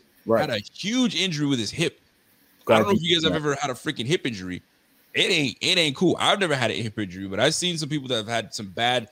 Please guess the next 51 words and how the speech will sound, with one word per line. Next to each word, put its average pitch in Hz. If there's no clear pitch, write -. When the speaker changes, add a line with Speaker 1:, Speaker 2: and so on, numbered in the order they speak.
Speaker 2:
hip 131
injuries, 113
or 113
you 113
see 139
some 131
people 113
with, 92
like, 92
"Man, 98
my 95
hip, 104
and 87
I 92
can't 113
quite." 120
My 165
man 160
had 139
his 110
hip 139
crushed. -
You 117
know 135
what -
I'm 139
saying? 175
Speaker 1:
Right. -
Speaker 2:
So, 147
and -
sometimes 180
it 143
takes -
time. 170
So 117
maybe 175
he 165
might 170
be 160
fully 185
healthy, -
and 135
Speaker 1:
Right. 87
Speaker 2:
fully 196
healthy 160
Tua 170
with 98
weapons 156
around 151
him 107
Speaker 1:
Yep. 110